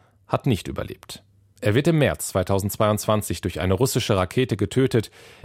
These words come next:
die im Regierungsgebäude von Mykolaw einschlägt. Es sterben auch Sportler an der Front.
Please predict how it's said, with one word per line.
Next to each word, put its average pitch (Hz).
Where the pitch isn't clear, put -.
die 143
im 131
Regierungsgebäude 117
von 107
Mykolaw 98
einschlägt. -
Es 120
sterben 151
auch 107
Sportler 127
an 95
der 90
Front. -